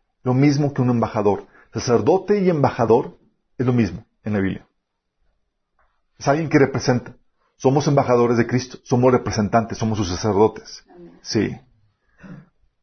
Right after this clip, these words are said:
Speaker 1: Y dice aquí Pablo que somos embajadores, hablando no solamente de él, sino de su pueblo,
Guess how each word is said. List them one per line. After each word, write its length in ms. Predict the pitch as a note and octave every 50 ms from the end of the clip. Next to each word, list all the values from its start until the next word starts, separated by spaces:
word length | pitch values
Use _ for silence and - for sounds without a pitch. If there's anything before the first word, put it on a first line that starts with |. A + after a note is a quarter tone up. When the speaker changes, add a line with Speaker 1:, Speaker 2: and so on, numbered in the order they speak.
| _ _
Speaker 1:
Y 140 | B2+ C3 C#3+
dice 180 | D3 C#3+ F#3+
aquí 140 | F#3 - F3+
Pablo 260 | - F3 D#3 D#3+ D#3+
que 100 | D#3+ D3
somos 360 | - - D3 D3 D3+ C#3+ -
embajadores, 560 | C#3+ C3+ C3+ - C#3+ C3+ B2+ D3 D3+ C3+ - -
hablando 420 | F#2 - B2 C3 C3 C#3 D3 D3+
no 100 | C#3 C#3+
solamente 560 | C#3+ - C#3+ D3 D3 C#3 C#3 C#3 C#3 C#3+ C3+
de 120 | A2+ B2 B2+
él, 240 | C3 C3 - - _ _ _ _
sino 420 | _ - - C3 B2 B2 A#2+ A#2+
de 140 | G#2+ A#2 A2+
su 280 | A2 - - A2+ - -
pueblo, 360 | - B2+ C#3 C3+ B2+ -